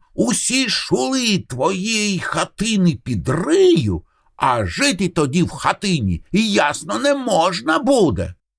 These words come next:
Ну, що його вдієш? Жаль голові хатини. Пустив він і свиню.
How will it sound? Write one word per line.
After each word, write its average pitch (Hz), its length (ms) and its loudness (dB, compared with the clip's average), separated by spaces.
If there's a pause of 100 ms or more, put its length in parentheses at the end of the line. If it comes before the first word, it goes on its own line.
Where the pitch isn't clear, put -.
(480)
Ну, 170 140 4
що - 360 0
його 90 280 -2
вдієш? 82 680 -4 (580)
Жаль 226 420 2
голові 180 480 4
хатини. 170 640 0 (320)
Пустив 208 920 0
він 120 280 0 (180)
і 277 100 0
свиню. 76 560 -6